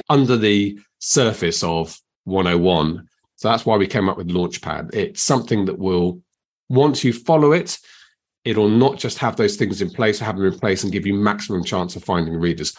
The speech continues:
which might be for you to make a profit, or it might be simply that your books will find readers, which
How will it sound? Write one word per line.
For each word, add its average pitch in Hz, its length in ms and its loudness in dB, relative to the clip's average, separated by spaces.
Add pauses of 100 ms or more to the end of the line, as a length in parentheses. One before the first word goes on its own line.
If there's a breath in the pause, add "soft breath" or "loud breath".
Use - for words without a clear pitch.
(100)
which - 220 -4
might 160 400 4
be 92 380 -2 (520)
for 110 60 0
you 101 120 2
to 95 120 -2
make 87 180 0
a 87 60 -6
profit, - 420 -2
or 113 120 0
it 113 60 -4
might 127 360 2
be 87 120 -4
simply 143 420 0
that 92 200 -6
your 101 120 2
books - 320 -6
will 110 140 -2
find 113 320 0
readers, 127 520 0
which 104 280 -6